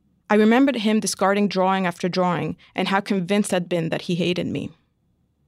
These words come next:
"He thought I was stupid because my favorite part of the Italy trip was the Trevi Fountain," Ernest said. "He didn't think you were stupid.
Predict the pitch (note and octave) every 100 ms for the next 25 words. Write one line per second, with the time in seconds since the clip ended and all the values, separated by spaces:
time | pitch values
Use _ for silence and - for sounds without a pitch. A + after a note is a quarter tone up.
0 | _ _ _ _ _ - G#3 B3 C4 B3+
1 | A3+ - A3+ - D#3+ - F3+ F#3+ F#3+ F3+
2 | A3+ G#3 G#3 - G3+ F#3 F3+ - G3 F#3+
3 | D#3+ - D3+ - - F#3 F3+ F3 - F3+
4 | F3+ F3+ F3 F3 - - - D3+ D3+ -
5 | - - - _ _ _ _ _ _ _
6 | _ _ - A3+ C#4+ D4 D4+ C#4 A3+ -
7 | - A3 A3 D3+ -